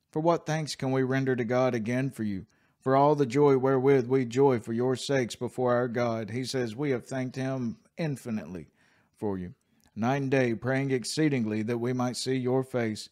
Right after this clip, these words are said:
and might perfect that which is lacking in your faith." So now we see a bit of a different change in subject matter. Paul, he's already told them about how much that he loves them,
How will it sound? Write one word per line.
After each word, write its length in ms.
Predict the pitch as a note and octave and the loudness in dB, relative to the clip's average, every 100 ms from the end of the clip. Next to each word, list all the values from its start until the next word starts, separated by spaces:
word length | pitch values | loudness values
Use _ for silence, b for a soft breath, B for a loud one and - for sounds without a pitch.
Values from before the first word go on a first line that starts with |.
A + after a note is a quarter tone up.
| b b b | b b b
and 140 | A#2+ B2+ | -2 0
might 240 | B2+ A2 | 0 -2
perfect 440 | B2 - D3+ B2+ | -8 0 0 0
that 220 | B2 A#2+ G#2 | 0 0 0
which 200 | A#2 A#2+ | -4 -6
is 140 | G#2 | -4
lacking 480 | B2+ C3 A#2 A2 G#2 | 0 0 0 -2 -2
in 120 | G#2+ | -2
your 180 | G#2+ G2+ | -2 -4
faith." 460 | - B2+ G2+ - _ _ _ | -4 -4 -4 -10 _ _ _
So 160 | - A#2 | -10 -4
now 200 | A#2+ D3 | -2 -2
we 80 | C3+ | -2
see 160 | C3 | 0
a 80 | B2 | 0
bit 160 | B2+ B2 | 0 0
of 80 | |
a 60 | A2+ | -2
different 380 | B2 A2+ A#2 G2+ | -4 -4 -6 -4
change 400 | A#2 A#2+ B2+ A2+ | -4 -2 -2 -2
in 140 | G#2+ | -4
subject 500 | - B2+ B2+ B2+ B2 | -2 -2 0 0 0
matter. 360 | A#2+ B2+ B2+ A#2+ | 0 0 0 -2
Paul, 460 | - A#2+ B2+ C3 | -2 2 4 2
he's 220 | A2 A2+ A#2 | 0 -2 -2
already 520 | A#2 A#2 A#2+ A2+ G2 - | 0 0 0 -2 -4 -4
told 260 | B2 B2 | -2 0
them 160 | A#2+ A#2+ | 0 -2
about 380 | A2+ A2+ A2 G2+ | 0 0 -2 -2
how 220 | A#2+ B2+ | -2 -2
much 280 | B2+ A2+ - | -2 -4 -4
that 140 | A#2 | -2
he 100 | A2 | 0
loves 400 | G#2+ A2+ A2 G2+ | 0 0 -2 -4
them, 180 | A2+ | -6